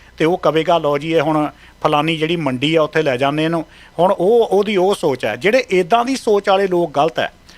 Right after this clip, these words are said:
ਪਰ ਜੇ ਬੱਚਾ ਵਿਆਹ ਸ਼ਾਦੀ ਕਰਾਉਂਦਾ, ਉਹਨਾਂ ਕੋਈ ਇਸ਼ੂ ਨਹੀਂ ਹੈ, ਆਪਣੀ ਕਿਸੇ ਦੀ ਲਾਈਫ ਹੈ, ਦੋਨੇ ਖੁਸ਼ ਹੋ, ਕੀ ਕਰ ਸਕਦੇ ਆ। ਤੇ ਪਰ ਆਹ ਜਿਹੜਾ ਮਾਮਲਾ ਚੱਲ ਪਿਆ ਵੀ ਸਿਰਫ ਇੱਕ ਟਾਰਗੇਟ ਕਰਨਾ, ਮੁੜ ਕੇ ਧੰਦਾ ਕਰਾਉਣਾ, ਫਿਰ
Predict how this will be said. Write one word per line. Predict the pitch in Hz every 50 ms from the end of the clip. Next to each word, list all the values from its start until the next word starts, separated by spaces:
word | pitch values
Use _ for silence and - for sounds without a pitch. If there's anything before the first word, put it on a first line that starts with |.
| - - -
ਪਰ | 156 147
ਜੇ | 135 165 196
ਬੱਚਾ | 185 202 196 - 226 214
ਵਿਆਹ | 196 196 214 226
ਸ਼ਾਦੀ | 214 208 214 196 202 208
ਕਰਾਉਂਦਾ, | - 214 196 190 185 196
ਉਹਨਾਂ | 196 202 208 214 208
ਕੋਈ | - - 190 202
ਇਸ਼ੂ | 202 185 - 214 214
ਨਹੀਂ | 208 208
ਹੈ, | 208 214
ਆਪਣੀ | 208 196 175 - - 180 185
ਕਿਸੇ | 190 - 185 165 196
ਦੀ | 185 196 190
ਲਾਈਫ | 165 151 143 160 185 180 - 190
ਹੈ, | 180 175
ਦੋਨੇ | 156 160 175 190 190 180 -
ਖੁਸ਼ | - 160 160 - -
ਹੋ, | 180 180
ਕੀ | 175 - 196 190
ਕਰ | 180 - 190
ਸਕਦੇ | 175 - 180 170 165 170 170
ਆ। | 165 156 - - - - - - - _
ਤੇ | - 180
ਪਰ | 165 - 185 175
ਆਹ | 170 185 214 240
ਜਿਹੜਾ | 214 233 226 240
ਮਾਮਲਾ | 233 208 196 190 180 180 196 196 202
ਚੱਲ | - - 190 180 180
ਪਿਆ | 180 202 202
ਵੀ | 214 196
ਸਿਰਫ | - 233 233 202 -
ਇੱਕ | 240 220 - 208
ਟਾਰਗੇਟ | - - - 156 143 143 147 156 165 196 196 -
ਕਰਨਾ, | - 202 185 170 180 190 185 180 - - - - - - - -
ਮੁੜ | 180 185 180
ਕੇ | - 208
ਧੰਦਾ | 185 - - 190 151 123 139 151 170
ਕਰਾਉਣਾ, | 170 - 196 180 180 180 180 185 185
ਫਿਰ | 180 - 190